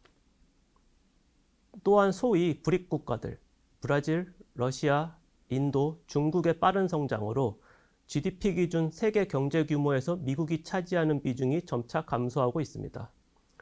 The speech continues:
특히 이천팔 년 글로벌 금융 위기로 미국 경제는 큰 타격을 입은 데 반해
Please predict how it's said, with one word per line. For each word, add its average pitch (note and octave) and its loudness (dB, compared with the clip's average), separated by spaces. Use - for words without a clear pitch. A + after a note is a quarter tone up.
특히 A#3 0
이천팔 G3 2
년 E3+ 4
글로벌 E3+ 2
금융 F3 2
위기로 C#3+ 2
미국 E3 -2
경제는 D3+ 2
큰 G#3 -2
타격을 G#3+ 2
입은 B2+ -2
데 A#2+ 0
반해 G#2+ -4